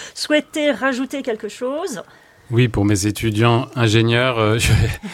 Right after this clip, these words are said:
Speaker 2: je suis aussi, euh, enseignant à l'École spéciale des travaux publics, qui est une, une école de, d'ingénieurs
Speaker 1: Mmh.
Speaker 2: du bâtiment et des travaux publics. Donc, euh,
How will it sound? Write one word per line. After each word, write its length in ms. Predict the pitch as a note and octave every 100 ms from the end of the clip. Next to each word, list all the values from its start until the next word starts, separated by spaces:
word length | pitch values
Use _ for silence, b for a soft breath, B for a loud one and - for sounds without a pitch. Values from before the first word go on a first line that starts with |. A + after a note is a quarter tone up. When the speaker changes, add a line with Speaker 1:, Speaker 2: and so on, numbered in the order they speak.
| B B
Speaker 2:
je 60 |
suis 220 | - - G2+
aussi, 380 | G2+ - G#2
euh, 240 | G2 F#2 F2+ -
enseignant 760 | A2 - G#2 G2 G2+ A2 A#2
à 160 | G#2 F#2+
l'École 340 | F#2+ F#2 G#2+
spéciale 420 | G2+ - G#2+ A#2+
des 120 | A2 G#2+
travaux 260 | A2 G#2+
publics, 400 | - A2 B2 D3+
qui 80 | A2
est 160 | G#2 G#2+
une, 280 | G2+ G2 G2+
une 80 | G#2+
école 300 | G2+ B2 G2
de, 260 | F#2+ F#2+
d'ingénieurs 500 | F#2+ A2 G#2+ A2+ B2+
Speaker 1:
Mmh. 40 | A#2+
Speaker 2:
du 100 | G#2+
bâtiment 480 | A#2 A2 B2 C#3 C3+
et 60 |
des 100 | A#2
travaux 220 | - A2+
publics. 480 | G#2+ A2 G#2 A#2 G#2
Donc, 260 | G2+ G2 F#2+
euh, 140 | F#2+